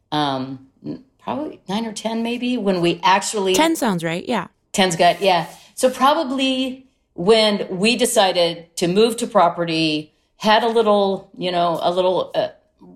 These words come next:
Speaker 1: ranch, got our own horses, just kinda dove into the whole thing. Um,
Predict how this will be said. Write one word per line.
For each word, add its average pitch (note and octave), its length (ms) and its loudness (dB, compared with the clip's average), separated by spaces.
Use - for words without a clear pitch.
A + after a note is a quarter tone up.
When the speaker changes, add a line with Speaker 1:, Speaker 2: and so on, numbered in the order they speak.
Speaker 1:
ranch, F3+ 520 0
got G#3 220 4
our A3+ 180 0
own F#3+ 160 -2
horses, E3+ 760 0
just A#3+ 280 2
kinda G3+ 280 0
dove F#3+ 300 4
into F3+ 200 0
the D#3+ 120 2
whole D#3+ 240 2
thing. C#3 600 -4
Um, D3 540 -2